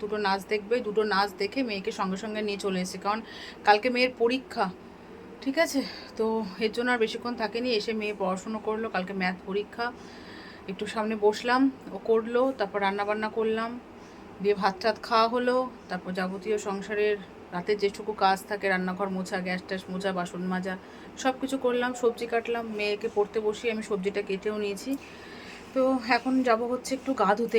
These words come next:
এমনিতে তো দেরি করে স্নান করেছিলাম, তো আবার একটু গা ধোবো, খুব গরম লাগছে। তো গাটা ধুয়ে ড্রেসটা চেঞ্জ করবো, চেঞ্জ করে তারপর যাবো হচ্ছে ঘুমাতে। ওকে, তো যেমন কাটলো দিনটা তেমনভাবে তোমার সাথে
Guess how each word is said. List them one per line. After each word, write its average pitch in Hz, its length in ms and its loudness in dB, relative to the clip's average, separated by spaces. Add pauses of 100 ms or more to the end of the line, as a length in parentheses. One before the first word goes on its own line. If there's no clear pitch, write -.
এমনিতে 233 300 0
তো 285 100 2
দেরি 247 200 0
করে 262 180 4
স্নান 240 140 0 (100)
করেছিলাম, 247 400 0 (160)
তো 247 60 -6 (140)
আবার 208 180 4
একটু 233 180 -4
গা 196 140 6
ধোবো, 208 140 -2 (100)
খুব 233 180 -4
গরম 202 260 6
লাগছে। 196 260 -2 (720)
তো 247 60 0 (100)
গাটা 220 320 6
ধুয়ে 254 220 6 (1040)
ড্রেসটা 240 340 0
চেঞ্জ 247 200 2 (120)
করবো, 269 220 2 (160)
চেঞ্জ 240 160 0 (100)
করে 247 160 4
তারপর 208 220 0
যাবো 208 180 -2
হচ্ছে 226 220 -6
ঘুমাতে। 196 320 -4 (540)
ওকে, 370 180 0 (1080)
তো 277 60 4 (120)
যেমন 269 200 8 (100)
কাটলো 254 240 6 (100)
দিনটা 254 260 0
তেমনভাবে 240 400 2
তোমার 226 180 -2
সাথে 240 140 -2